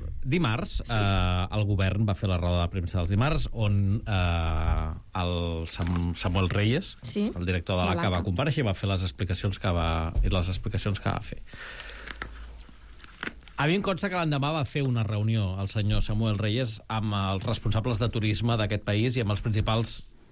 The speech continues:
Speaker 1: responsables del sector, amb una trobada presencial, telemàtica. Hi havia centenars de persones.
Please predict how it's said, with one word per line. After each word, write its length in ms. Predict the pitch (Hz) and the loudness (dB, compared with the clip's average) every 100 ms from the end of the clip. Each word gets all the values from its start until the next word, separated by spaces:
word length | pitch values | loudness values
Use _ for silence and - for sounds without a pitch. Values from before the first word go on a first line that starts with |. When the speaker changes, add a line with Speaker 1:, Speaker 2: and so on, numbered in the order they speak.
| - | -6
Speaker 1:
responsables 640 | - - 104 110 123 101 | -4 -2 -2 0 0 0
del 160 | 101 98 | 0 0
sector, 460 | - - 107 92 - - - - - - - | -2 -2 0 0 -2 -10 -14 -16 -18 -12 -2
amb 120 | 107 | 2
una 100 | 95 92 | 2 2
trobada 460 | 98 90 90 95 - - - - - - - - 147 131 | 0 2 2 0 -2 -10 -18 -20 -20 -20 -20 -20 -20 -16
presencial, 600 | - 92 90 90 110 113 | -8 -4 -4 -2 0 0
telemàtica. 540 | 104 98 107 117 120 143 | 2 2 2 0 -2 -2
Hi 120 | 135 113 | 0 2
havia 240 | 143 170 - | 2 0 -4
centenars 800 | - 156 135 123 113 117 113 90 | -4 0 0 0 2 2 2 2
de 120 | 95 | 0
persones. 480 | 90 85 - 87 87 | -2 -6 -6 -6 -6